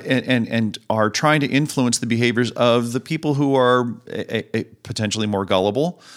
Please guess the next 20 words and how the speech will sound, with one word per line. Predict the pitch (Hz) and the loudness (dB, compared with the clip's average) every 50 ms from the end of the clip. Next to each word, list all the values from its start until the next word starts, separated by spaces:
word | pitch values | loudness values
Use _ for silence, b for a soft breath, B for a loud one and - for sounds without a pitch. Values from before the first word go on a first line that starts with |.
| B B B | B B B
right? | 120 110 104 107 135 143 - | -6 -4 -2 -2 -4 -6 -6
But | 131 120 120 117 - | -4 -2 0 0 0
also | - 131 165 190 - - 147 131 | 0 0 0 2 2 2 2 2
just | 117 131 123 - 117 | 2 0 -2 -2 0
more | 131 127 127 - | 0 0 0 0
in | - 120 | 0 -2
the | 110 107 | 0 0
center, | - - 160 165 151 131 117 | 2 2 2 2 2 0 0
and | - 117 123 | 0 0 -2
they're | 117 113 | 0 0
using | 120 127 147 143 143 131 117 | 0 0 0 0 0 0 -2
availability | 104 95 107 98 98 104 101 120 123 131 127 127 | 0 0 0 0 0 0 -2 -2 -2 -2 -2 -4
bias | 120 123 123 123 117 117 - - | -4 -2 -2 -2 -2 -2 -4 -4
and | 95 | -6
confirmation | - - 98 98 104 110 120 123 120 - 123 | -8 -8 -8 -8 -6 -6 -6 -6 -4 -4 -4
bias | 120 117 117 113 - 113 | -2 0 0 0 0 -2
and | 98 | -4
the | 98 95 | -6 -6
frequency | - - 147 143 - 131 127 - - 107 | -4 -4 -4 -2 -2 -4 -4 -2 -2 -2
effects | 101 - - 113 107 107 - - - | -4 -2 0 0 0 0 -2 -6 -8